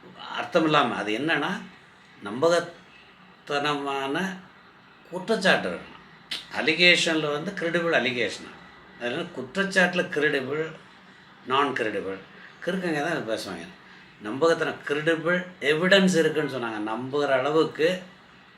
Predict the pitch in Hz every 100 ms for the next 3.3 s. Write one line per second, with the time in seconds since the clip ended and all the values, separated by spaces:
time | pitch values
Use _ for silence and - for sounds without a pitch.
0 | - - 139 175 180 170 156 147 147 143
1 | 131 131 127 139 - 165 170 160 147 110
2 | - 87 78 - - - - - 135 180
3 | 165 135 143